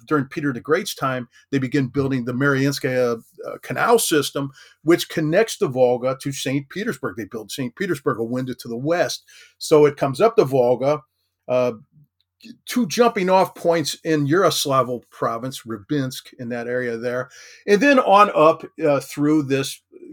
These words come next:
system of canals to Petersburg. It actually sort of bypassed Moscow,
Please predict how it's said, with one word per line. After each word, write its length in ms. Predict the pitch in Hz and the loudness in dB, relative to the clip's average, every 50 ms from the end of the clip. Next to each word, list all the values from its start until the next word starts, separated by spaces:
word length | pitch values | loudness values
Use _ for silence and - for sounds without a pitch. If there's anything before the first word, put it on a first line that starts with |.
| - | -16
system 440 | - - - - 160 156 - 160 139 | -10 -8 -4 -4 -4 -2 -2 -2 -2
of 160 | 135 131 - | -2 -4 -6
canals 520 | - - 131 120 110 107 117 120 123 120 - | -8 -8 -8 -6 -6 -6 -6 -6 -6 -6 -8
to 120 | - 135 | -12 -14
Petersburg. 520 | 139 - 247 277 269 - - - 160 151 | -10 -8 -6 -4 -4 -6 -2 -2 -2 -2
It 80 | 254 247 | 0 -4
actually 440 | 285 302 285 - - 269 233 160 - _ - _ | -2 -4 -4 -6 -6 -6 -8 -8 -8 _ -20 _
sort 400 | _ - - - - 262 330 339 | _ -12 -10 -6 -6 -4 -2 0
of 180 | 294 - - _ | 0 0 -2 _
bypassed 640 | - 180 - 294 294 - - 214 202 170 143 - - | -4 -2 -2 -2 -4 -6 -6 -2 0 0 0 0 -4
Moscow, 640 | 135 135 135 131 135 - - 131 131 131 147 143 | -6 -6 -6 -6 -6 -6 -4 -4 -2 -2 -4 -6